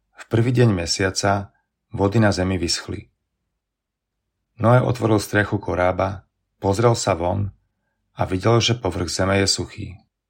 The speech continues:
Potom postavil oltár Pánovi, vzal zo všetkého čistého dobytka a z čistých vtákov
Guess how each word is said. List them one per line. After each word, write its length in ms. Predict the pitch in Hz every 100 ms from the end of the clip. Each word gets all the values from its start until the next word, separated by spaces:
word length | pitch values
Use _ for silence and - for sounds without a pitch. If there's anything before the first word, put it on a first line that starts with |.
| _ _ _ _ _ _ _ _ _ _ _ _ _
Potom 320 | - 101 104 95
postavil 400 | 104 - 131 127
oltár 480 | - 104 101 90
Pánovi, 640 | 87 87 90 90 95 92 _ _ _ _ _ _
vzal 320 | 104 95 113
zo 160 | 123 123
všetkého 400 | 110 - 120 107
čistého 480 | 98 - 110 101 92
dobytka 560 | 85 - - 98 92
a 80 | 85
z 160 | - 92
čistých 320 | - 90 -
vtákov 560 | 87 82 - 90 92